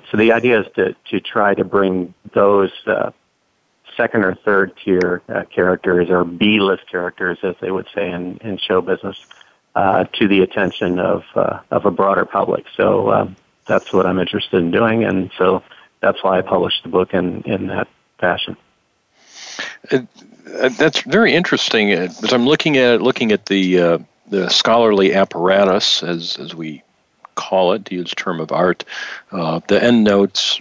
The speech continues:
Speaker 2: you know, they're,
Speaker 1: Mm-hmm.
Speaker 2: they're, they're correctly formatted, and they're, uh, they, they, they look like somebody who's, you know, had some professional training in, in history. Uh,
Speaker 1: Right.
Speaker 2: a lot of people now do self-publish books, and I've interviewed some on, on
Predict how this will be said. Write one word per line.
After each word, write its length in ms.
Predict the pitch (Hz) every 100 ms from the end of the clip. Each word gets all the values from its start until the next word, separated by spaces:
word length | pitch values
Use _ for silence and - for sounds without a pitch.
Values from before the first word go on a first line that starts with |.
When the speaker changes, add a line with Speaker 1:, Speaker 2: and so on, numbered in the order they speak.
| -
Speaker 2:
you 60 |
know, 140 | 98 98
they're, 260 | 101 98 92 -
Speaker 1:
Mm-hmm. 300 | 98 90 107 101 -
Speaker 2:
they're, 260 | 104 104 - 92 -
they're 160 | - 92
correctly 480 | - 104 95 - 98
formatted, 800 | - 98 104 98 98 101 98 95
and 220 | 92 92
they're, 340 | 92 92 95 - - - - - -
uh, 400 | 90 85 87 90
they, 200 | 104 101
they, 220 | 98 92 90
they 200 | 92 98
look 200 | 117 123 104
like 120 | 101
somebody 360 | - 92 98 101
who's, 580 | 98 87 95 92 - - _ _ _ 104 _ _ _
you 80 | -
know, 100 | 92
had 240 | 92 95
some 120 | - 104
professional 520 | 95 101 95 98 87
training 400 | - 110 104 87
in, 120 | 71 -
in 140 | 82
history. 600 | - 151 - 92 87 92 - - - - - -
Uh, 180 | 80 -
Speaker 1:
Right. 200 | 87 98
Speaker 2:
a 80 | -
lot 180 | 123 143
of 80 | 127
people 300 | 151 127 107
now 200 | 110 107
do 300 | 90 - 151
self-publish 840 | 160 107 90 - - 90 87 80 -
books, 340 | 82 82 -
and 80 | 107
I've 140 | 101 95
interviewed 360 | 98 90 87
some 240 | - 92 87
on, 200 | 82 82
on 300 | 85 78